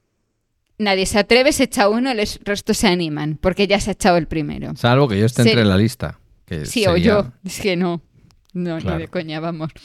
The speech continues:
Speaker 1: Pero, pero tú nunca llegarías allí a atarte el arnés con, no, ni de coña.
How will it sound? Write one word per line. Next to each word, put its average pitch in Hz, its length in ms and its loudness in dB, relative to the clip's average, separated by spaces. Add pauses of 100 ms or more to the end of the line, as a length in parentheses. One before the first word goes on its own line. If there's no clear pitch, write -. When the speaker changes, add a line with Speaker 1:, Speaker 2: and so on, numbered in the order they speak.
(440)
Speaker 1:
Pero, 220 320 4 (880)
pero 202 160 2
tú 240 120 0
nunca 208 260 0
llegarías 180 540 0
allí 196 320 0
a 170 80 2
atarte 175 380 -4
el 165 60 -2
arnés 170 380 -4
con, 165 240 -8
no, - 140 -8
ni 175 200 -6
de 151 160 -10
coña. 156 300 -12